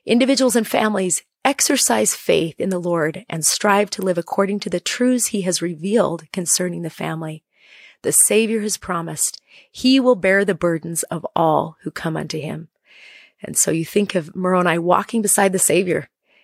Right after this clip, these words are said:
in that journey as he comforted him during that time of,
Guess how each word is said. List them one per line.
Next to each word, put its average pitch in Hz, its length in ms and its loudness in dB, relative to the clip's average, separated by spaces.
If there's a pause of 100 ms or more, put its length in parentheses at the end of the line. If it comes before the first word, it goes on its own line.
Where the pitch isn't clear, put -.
(120)
in 160 160 -4
that 170 180 0
journey 165 340 -4
as 156 180 -2
he 175 440 -6
comforted - 460 -4
him 156 240 -8
during 160 220 -4
that 160 260 -6
time 160 320 -4
of, 151 240 -12